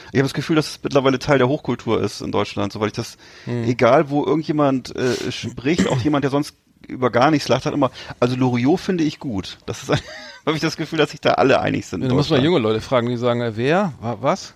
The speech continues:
Speaker 1: Na ja, gut, das
Speaker 2: Wen?
Speaker 1: ist ja dann, aber in meiner Generation ist es, glaub ich, so, naja.
Speaker 2: Hm. Nee, bei mir,
Speaker 1: Ja.
Speaker 2: klar, das ist Konsens eigentlich, ne? Und, ähm, ja.
Speaker 1: Aber weißt du, wen ich gut finde?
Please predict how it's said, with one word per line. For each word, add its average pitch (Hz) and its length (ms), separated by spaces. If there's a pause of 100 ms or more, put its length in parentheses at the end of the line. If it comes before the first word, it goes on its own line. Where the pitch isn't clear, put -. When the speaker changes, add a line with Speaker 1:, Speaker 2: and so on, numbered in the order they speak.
(120)
Speaker 1:
Na 117 140
ja, 127 80
gut, 127 200
das - 160
Speaker 2:
Wen? 151 120
Speaker 1:
ist 208 100
ja 110 80
dann, 113 220 (1200)
aber 135 120
in 127 40
meiner 160 200
Generation 160 420
ist 143 100
es, 143 120
glaub 135 180
ich, 127 80
so, 120 260 (400)
naja. 110 300
Speaker 2:
Hm. 107 120 (580)
Nee, 156 120
bei 147 80
mir, 143 300
Speaker 1:
Ja. 120 80
Speaker 2:
klar, 147 180
das 113 160
ist 107 160
Konsens 113 420
eigentlich, 107 200
ne? 123 200
Und, 110 320
ähm, 107 200 (1200)
ja. 110 100
Speaker 1:
Aber 131 100
weißt 190 100
du, 185 60
wen 165 100
ich - 160
gut 135 160
finde? 131 400